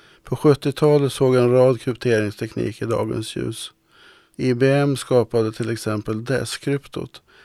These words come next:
i mitten av sjuttiotalet. des står för Data Encryption Standard. Idag är des knäckt och därför kom man på triple des och A E S istället för att öka säkerheten.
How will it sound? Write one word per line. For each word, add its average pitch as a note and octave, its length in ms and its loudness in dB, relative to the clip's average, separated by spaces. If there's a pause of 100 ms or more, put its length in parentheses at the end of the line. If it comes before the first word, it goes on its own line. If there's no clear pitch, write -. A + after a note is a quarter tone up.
(100)
i B2+ 100 -2
mitten B2 340 0
av A#2 60 -6
sjuttiotalet. - 800 -10 (600)
des C3 360 0
står - 500 -2
för A#2 320 -6 (340)
Data C3 500 0
Encryption A#2+ 600 -4
Standard. A2+ 580 -4 (760)
Idag B2+ 340 2
är B2 60 2
des A2 360 0
knäckt - 640 -6 (400)
och - 80 -8
därför A#2+ 300 2
kom B2 180 0
man A2+ 140 2
på A2 420 -2 (100)
triple C3 260 0
des G#2 380 -2
och A2+ 260 -2
A A2+ 60 0
E A2+ 80 2
S A2+ 400 -4 (100)
istället - 640 -10 (460)
för A#2+ 120 -4
att A2 100 -6
öka A2 260 -2
säkerheten. A#2 720 -8